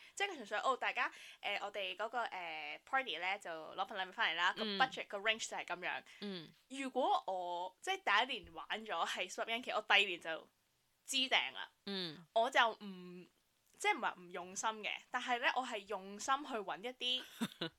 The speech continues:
Speaker 2: <laughs>
Speaker 1: 無聊嘅嘢，即係唔係好用心去搵啲好實用嘅嘢，
Speaker 2: 嚇。
Speaker 1: 因為，喂，噉你到最後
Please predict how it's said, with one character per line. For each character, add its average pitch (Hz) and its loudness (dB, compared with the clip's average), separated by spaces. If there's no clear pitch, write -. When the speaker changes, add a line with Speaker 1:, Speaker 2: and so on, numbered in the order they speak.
Speaker 2:
<laughs> - -20
Speaker 1:
無 190 4
聊 180 -4
嘅 226 6
嘢， 165 2
即 - 0
係 466 4
唔 214 2
係 220 6
好 226 -4
用 440 -2
心 339 -2
去 311 -6
搵 220 -6
啲 311 0
好 - -12
實 294 -4
用 196 -6
嘅 208 -6
嘢， - 0
Speaker 2:
嚇。 - -
Speaker 1:
因 240 -4
為， - 6
喂， 269 8
噉 320 0
你 339 -2
到 214 -2
最 202 -2
後 180 0